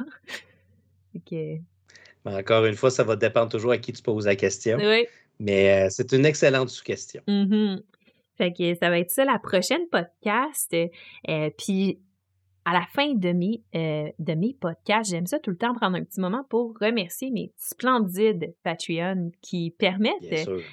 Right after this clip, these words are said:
Speaker 1: à Mixdeal, euh, de pouvoir, euh, développer des choses comme des lives, euh, parce que ça prend de l'équipement, des choses comme ça. Fait que, euh, en fait, euh, merci à Maxime Tremblay, Éric Brunette,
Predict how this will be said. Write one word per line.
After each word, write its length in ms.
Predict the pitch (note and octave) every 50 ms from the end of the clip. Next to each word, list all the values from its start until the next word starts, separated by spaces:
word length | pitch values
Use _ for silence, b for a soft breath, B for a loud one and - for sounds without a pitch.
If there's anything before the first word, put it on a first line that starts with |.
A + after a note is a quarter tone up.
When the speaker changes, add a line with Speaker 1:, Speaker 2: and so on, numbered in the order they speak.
| B -
Speaker 1:
à 80 | F3+
Mixdeal, 520 | F3 F3 F3 F3 E3 F3 G3 A3+ A3+ G#3 F3+
euh, 200 | D#3+ D#3 D3+ D3
de 140 | D3+ D#3+ D#3
pouvoir, 420 | D#3 - - E3+ F3 G3+ G#3 F#3+
euh, 100 | F3 D#3
développer 380 | D3 D3+ E3 E3 E3 D#3+ - C4+
des 120 | C#4+ B3
choses 340 | G#3+ - - F#3 A3+ A#3+ -
comme 200 | - F3 D#3+ E3
des 140 | D#3+ D#3 D#3
lives, 340 | D#3 D#3 E3 A3+ B3 A3+ F3
euh, 80 | D#3 E3 -
parce 120 | - D#3+
que 40 | -
ça 100 | - D#3
prend 200 | - - E3 E3
de 80 | E3 E3
l'équipement, 420 | D#3 - - E3 - - E3 F#3
des 120 | A3 G#3 F3
choses 240 | - - E3+ -
comme 160 | - E3 D#3 D3
ça. 160 | - - D4 B B B B B B B B B -
Fait 140 | E3+ F3+ - -
que, 380 | - E3+ E3 D#3+ D#3+ D#3+ D#3
euh, 40 | D#3 B B B B B
en 120 | - C#3+ C#3+
fait, 520 | - - A#3 A#3 A#3 A3 G3+ C#3 C#3 C3+ E3
euh, 60 | - _ _ -
merci 380 | G3 G3+ G#3 G#3 - - - D#4+
à 80 | C#4
Maxime 340 | G#3 E3 E3+ - - A3 A3
Tremblay, 520 | G#3+ - G3 F3+ F3 F3 G3 A3+ B3 - -
Éric 300 | F3+ F3+ F3+ A3 A3 G3
Brunette, 440 | - E3 F3 F3 G#3 A3+ A3 - -